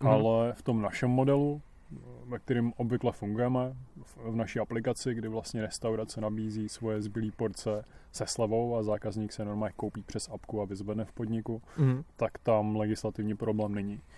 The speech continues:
Speaker 2: Nicméně, když jsme s tím projektem začínali, tak jsme vůbec nevěděli, jako z hlediska hygieny, prostě, jestli to můžeme dělat
Speaker 1: No, jasně.
Speaker 2: a jestli ty restaurace to můžou dělat. A upřímně ani ty restaurace to nevěděly. A když jsem byl poprvé
Speaker 1: No, jasně, no.
Speaker 2: v restauraci vlastně řešit nějaký meníčka obědový, tak to byl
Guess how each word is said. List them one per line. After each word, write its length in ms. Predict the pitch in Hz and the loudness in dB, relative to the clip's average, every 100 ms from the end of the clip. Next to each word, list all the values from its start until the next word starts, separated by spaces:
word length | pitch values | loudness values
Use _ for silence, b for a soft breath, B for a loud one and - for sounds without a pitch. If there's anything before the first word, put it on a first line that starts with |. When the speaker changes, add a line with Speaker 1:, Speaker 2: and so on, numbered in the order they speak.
| B B B - | B B B -2
Speaker 2:
Nicméně, 380 | 117 - 120 | 0 4 6
když 140 | 120 113 | 6 4
jsme 160 | 131 | 0
s 40 | 113 | 0
tím 180 | 127 117 | 0 4
projektem 400 | 123 113 123 113 | 4 4 2 0
začínali, 600 | 107 - 127 135 139 147 b b b - | 0 2 4 6 4 2 b b b -8
tak 140 | - - | -4 0
jsme 120 | 113 | 2
vůbec 240 | 110 110 | 2 2
nevěděli, 420 | 107 107 104 104 107 | 2 2 0 0 0
jako 300 | 107 113 107 | 0 -2 -2
z 60 | |
hlediska 420 | 107 107 110 - | 0 0 0 0
hygieny, 460 | 98 104 110 104 104 | 0 2 2 2 0
prostě, 380 | 98 101 - 113 | -2 -4 -2 0
jestli 280 | 104 - 104 | 0 0 -2
to 100 | 104 | -2
můžeme 360 | 95 101 107 | -2 -2 0
dělat 240 | 104 104 139 | 2 4 6
Speaker 1:
No, 80 | |
jasně. 240 | 131 127 123 | 6 4 0
Speaker 2:
a 40 | |
jestli 200 | 120 120 | -2 -2
ty 100 | 107 | -2
restaurace 520 | 101 - 117 110 107 | -2 0 2 2 2
to 100 | 117 | 0
můžou 300 | 110 113 117 | 2 2 2
dělat. 380 | 113 113 110 110 - B B B - | 4 4 6 4 2 B B B 0
A 80 | 110 | 0
upřímně 400 | 113 - 143 160 | 4 6 6 6
ani 220 | 123 131 | 6 6
ty 100 | 151 | 6
restaurace 520 | 120 - 196 120 123 | 4 4 2 2 0
to 80 | 117 | 0
nevěděly. 560 | 117 120 113 113 113 117 | 0 0 0 0 0 -2
A 80 | |
když 180 | 117 120 | -2 -2
jsem 120 | - | 0
byl 120 | 127 127 | 2 2
poprvé 380 | 131 - 123 123 127 | 2 2 2 4 4
Speaker 1:
No, 60 | 123 | 2
jasně, 220 | - 131 | 0 -4
no. 80 | 117 - | -6 -6
Speaker 2:
v 80 | 120 | 0
restauraci 640 | 117 - - 117 117 113 120 | 2 2 2 2 2 0 0
vlastně 340 | 117 - 123 | 0 0 0
řešit 240 | 107 117 | 0 -2
nějaký 280 | 117 117 113 | 0 0 0
meníčka 500 | 113 101 110 117 - | -2 -2 -4 -6 -6
obědový, 400 | 123 123 123 123 | -4 -4 -4 -4
tak 120 | 120 | -6
to 80 | - | -6
byl 100 | 120 | -4